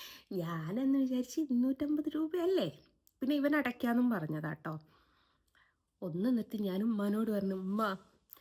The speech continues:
മര്യാദയ്ക്ക് ഓന് അവിടെ നടന്ന് ചായ കുടിക്കുകയും, നിങ്ങൾ ഒരൊറ്റ ആളെ പണിയാണ് ഓന് ചായ കൊടു-, എൻ്റെ കയ്യിൽ കൊടുത്തയച്ച്. ഞാനല്ലേ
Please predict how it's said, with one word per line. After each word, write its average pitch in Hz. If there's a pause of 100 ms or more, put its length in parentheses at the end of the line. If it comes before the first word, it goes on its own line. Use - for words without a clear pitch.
(280)
മര്യാദയ്ക്ക് 311
ഓന് 247
അവിടെ 208
നടന്ന് 185
ചായ 143
കുടിക്കുകയും, 147 (760)
നിങ്ങൾ 302
ഒരൊറ്റ 277
ആളെ 302
പണിയാണ് 208
ഓന് 196
ചായ 170
കൊടു-, 165 (160)
എൻ്റെ 175
കയ്യിൽ 165
കൊടുത്തയച്ച്. 147 (560)
ഞാനല്ലേ 370